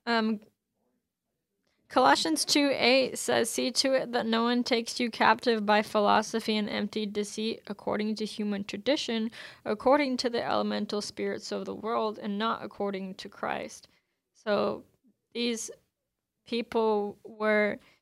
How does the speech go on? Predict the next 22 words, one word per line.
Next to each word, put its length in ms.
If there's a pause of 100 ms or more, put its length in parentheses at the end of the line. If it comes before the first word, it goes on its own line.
(180)
doing 280
things 380
contrary 840
to 160
Christ 460
instead 280
of 220
according 520
to 140
Christ, 600
and 280 (380)
celebrating 840
promiscuity 1000
and, 280
and 280
rape 320
and 140
drunkenness, 640
as, 440 (400)
as 80
Jennifer 640
was 460